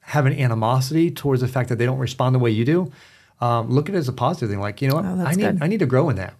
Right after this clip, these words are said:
Speaker 2: Yeah.
Speaker 1: You know, and so help me as your spouse, c-, help me grow in that emotion. So I'm
Speaker 2: Mm-hmm.
Speaker 1: not, because I, most of us know our blind spots.
Speaker 2: Yeah.
Speaker 1: We just don't wanna talk about 'em,
Speaker 2: <laughs>
Speaker 1: right? And then other people see 'em as well too. And sometimes
Speaker 2: Yeah.
Speaker 1: they'll say something, right?
Speaker 2: Yeah.
Speaker 1: Usually our spouse or, or our kids.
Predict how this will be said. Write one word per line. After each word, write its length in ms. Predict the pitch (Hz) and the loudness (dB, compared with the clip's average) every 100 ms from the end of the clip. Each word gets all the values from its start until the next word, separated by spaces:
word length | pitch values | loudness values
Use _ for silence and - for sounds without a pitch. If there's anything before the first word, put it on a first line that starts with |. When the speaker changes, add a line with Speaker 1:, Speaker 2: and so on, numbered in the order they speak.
| _ | _
Speaker 2:
Yeah. 160 | - 127 | -4 0
Speaker 1:
You 40 | 117 | 0
know, 100 | 117 | 2
and 100 | 135 | 0
so 340 | 127 139 135 127 | 2 2 4 2
help 300 | - 196 190 | 2 0 2
me 440 | 143 135 117 156 - - _ _ _ - | 2 2 2 0 -4 -16 _ _ _ 0
as 160 | 135 | 0
your 80 | 117 | 2
spouse, 360 | 110 - 196 147 - | -2 0 0 -2 -4
c-, 60 | |
help 220 | 127 147 | 0 0
me 80 | 185 | 0
grow 240 | 147 147 156 | 0 2 2
in 80 | |
that 100 | 143 | 2
emotion. 540 | 139 120 147 151 123 120 | 2 2 0 -2 -6 -6
So 160 | - | 0
I'm 80 | 123 | 2
Speaker 2:
Mm-hmm. 120 | 120 120 | 4 4
Speaker 1:
not, 340 | 135 147 - | 4 2 -2
because 180 | 113 123 | -2 2
I, 140 | 135 139 - - - | 2 0 -8 -18 -6
most 260 | 147 175 185 | 2 2 2
of 80 | 175 | 0
us 140 | 160 | 2
know 80 | 156 | 2
our 100 | 131 | 2
blind 300 | 107 110 117 | 2 0 0
spots. 400 | - 147 151 - | 0 -2 -2 -4
Speaker 2:
Yeah. 160 | 160 151 | 0 2
Speaker 1:
We 60 | 135 | 2
just 100 | 131 | 2
don't 80 | 120 | 0
wanna 100 | 110 | 0
talk 220 | 117 110 | 0 2
about 260 | 131 143 | 2 2
'em, 300 | 160 156 247 233 | 2 0 0 2
Speaker 2:
<laughs> 20 | |
Speaker 1:
right? 200 | 117 139 440 - - - | 2 2 -2 -10 -16 -2
And 160 | 151 151 | 2 6
then 80 | |
other 160 | 147 180 | 6 6
people 240 | 180 147 | 4 2
see 160 | 139 165 | 2 2
'em 80 | 156 | 2
as 100 | 131 | 4
well 160 | 139 | 4
too. 140 | 131 170 | 4 2
And 80 | 139 | 2
sometimes 280 | 165 156 | 4 4
Speaker 2:
Yeah. 40 | 151 | 6
Speaker 1:
they'll 120 | 160 | 4
say 180 | 180 185 | 4 2
something, 240 | 139 113 | 2 2
right? 160 | 120 139 | 2 4
Speaker 2:
Yeah. 80 | 156 | 4
Speaker 1:
Usually 160 | 147 | 6
our 80 | 139 | 4
spouse 300 | 131 151 135 | 4 2 4
or, 60 | 139 | 0
or 100 | 135 | 0
our 80 | |
kids. 300 | 131 165 110 | 2 2 0